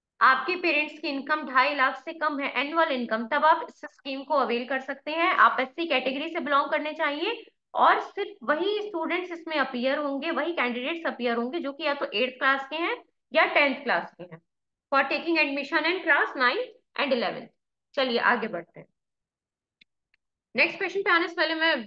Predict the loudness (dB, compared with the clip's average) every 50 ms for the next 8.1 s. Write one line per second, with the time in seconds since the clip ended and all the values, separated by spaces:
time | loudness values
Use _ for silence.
0 | -12 -10 -4 0 4 4 4 4 4 0 -2 -6 -6 -8 -6 -4 -4 -4 -4 -4
1 | -4 -4 -4 -4 -4 -4 -6 -4 -2 2 2 2 2 2 2 0 0 2 2 0
2 | 0 0 0 0 -2 -2 -2 0 2 2 2 2 0 -6 -8 -8 -4 -4 -4 -2
3 | -2 0 2 2 0 0 -2 -8 -4 -4 -4 -4 -2 0 2 2 2 2 -2 -2
4 | -2 -2 -2 -2 -2 -2 0 0 0 -2 -2 0 0 0 -2 -2 -6 -8 -6 -4
5 | -2 0 0 2 2 4 6 4 4 4 0 -4 -4 -4 -4 -4 -4 -4 -8 -12
6 | _ _ _ _ _ _ -6 0 4 6 8 8 6 4 -2 -6 -8 -6 -2 -2
7 | -2 0 0 0 0 0 2 0 0 0 0 -2 -4 0 0 0 0 0 0 -2
8 | -2 -4